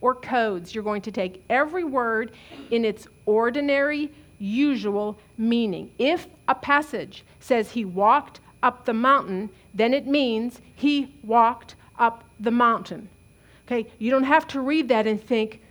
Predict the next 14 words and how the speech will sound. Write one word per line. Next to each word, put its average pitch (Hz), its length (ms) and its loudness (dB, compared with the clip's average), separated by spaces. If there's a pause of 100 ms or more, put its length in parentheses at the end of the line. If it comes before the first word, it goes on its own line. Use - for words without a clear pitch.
(640)
"What's - 320 -10
really 202 240 -2
going 185 320 -4
on 170 180 -8
here? 175 220 -12 (760)
Is 240 160 -4
it, 240 220 -6 (120)
is 233 200 -8
he 220 140 -2
saying 247 360 0
something 226 460 -2 (100)
deeper? 226 480 -6 (500)
Code?" 233 440 0
Okay, 220 260 -2